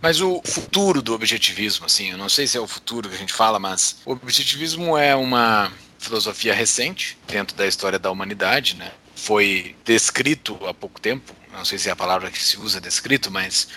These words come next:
foi estudado, levantado há pouco tempo. Mas dentro das sociedades, pelo menos a parte que eu conheço, o objetivismo, ele é algo que tem um contato, tem um ponto de toque na sociedade, em pessoas de maior classe ou maior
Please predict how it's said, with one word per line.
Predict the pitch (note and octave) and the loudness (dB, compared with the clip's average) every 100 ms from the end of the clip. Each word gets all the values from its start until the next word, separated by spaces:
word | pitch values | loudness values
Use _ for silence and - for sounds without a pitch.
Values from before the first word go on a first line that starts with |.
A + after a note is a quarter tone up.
| - - | -20 -12
foi | A2+ | -8
estudado, | G#2 - G2+ A#2+ G#2 | -6 -2 4 4 2
levantado | F#2+ G2 F#2 A2 A2+ - - | -4 -8 -4 -2 -2 -8 -14
há | A2+ | -8
pouco | A#2+ - | -8 -4
tempo. | - D3+ E3+ - - _ | 0 0 -2 -14 -20 _
Mas | C#3 D#3 C3 | 0 0 2
dentro | F3 G#3 G3+ | -2 -2 -4
das | F3 E3 | 0 2
sociedades, | - D#3 C#3 A2+ C3+ C3+ - | 2 2 0 4 4 4 0
pelo | G#2 | -4
menos | A2 A#2 G#2 - - _ - | -4 -2 0 0 -4 _ -2
a | A#2 | 2
parte | A#2+ A2+ - | 2 2 -2
que | |
eu | A2 | -4
conheço, | G#2+ G2+ C3+ E3 - - _ _ - - | -4 -2 0 0 -2 -6 _ _ -20 -8
o | C#3 | -4
objetivismo, | C#3+ D#3 - C#3+ C#3 D3+ E3+ | -2 -2 -2 -4 -6 -8 -4
ele | F#3 E3 | 0 4
é | C#3 | 6
algo | B2 C3 C3+ B2 A#2+ A#2 A2 G#2+ - - | 6 4 0 -4 -6 -4 -6 -8 -12 -8
que | - | -2
tem | A#2 | 0
um | A#2+ G#2+ | -2 -6
contato, | - G#2 F#2 - C3+ - | -8 -10 -4 0 0 -2
tem | - G#2+ | -12 -16
um | G2 - | -12 -6
ponto | A#2+ - | -4 -4
de | - | -6
toque | - B2 C3 - - - - | 0 0 0 -2 -6 -8 -6
na | G2+ | 0
sociedade, | - B2 A#2+ D3+ - - - - - | 0 4 4 4 -2 -12 -18 -14 -8
em | |
pessoas | D3 D#3 - D#3+ F3+ F3+ | 0 0 2 2 2 2
de | - F3 F3 E3 C#3+ | 0 0 2 2 0
maior | A#2+ A2+ A#2+ A#2+ | -2 0 0 0
classe | A#2+ D3+ E3+ C3+ - A2+ G#2 | 4 6 6 4 0 -4 -6
ou | G#2 | -8
maior | G#2+ A2+ A2 A#2+ B2 | -6 -4 0 2 2